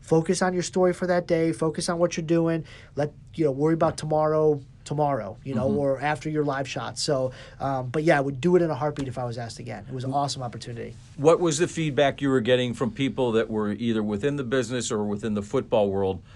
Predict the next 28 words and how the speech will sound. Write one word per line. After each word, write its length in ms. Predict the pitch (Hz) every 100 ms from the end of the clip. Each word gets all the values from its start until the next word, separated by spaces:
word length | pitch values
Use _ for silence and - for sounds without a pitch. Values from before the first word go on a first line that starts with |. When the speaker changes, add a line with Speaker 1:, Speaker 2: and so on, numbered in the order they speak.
| - -
Speaker 2:
about 480 | 101 120 110 - 120
the 60 |
state 300 | 117 139 120
of 60 | 107
the 60 |
Browns? 420 | 104 95 - - - - - - - - - - 190
Speaker 1:
Um, 400 | 202 202 202 202 -
so 540 | - 226 226 220 214
a 60 | 185
lot 240 | 185 202 254
of 80 |
people 300 | - 262 269
were 160 | 226 208
interested 680 | 202 208 214 - 220 214 208
to, 680 | - 208 196 190 185 175 -
um, 640 | 175 165 160 156 147 151 - - - - - - - - -
share 360 | - - 196 208
their 140 | 202
opinion 420 | 190 - 202 208 202
on 120 | 196
the 60 |
Browns. 440 | 196 202 202 208 208
A 140 | 170
lot 260 | 165 185 220
of 60 |
them 140 | 220 202
Speaker 2:
<laughs> 140 | -
Speaker 1:
thought, 440 | 208 202 196 -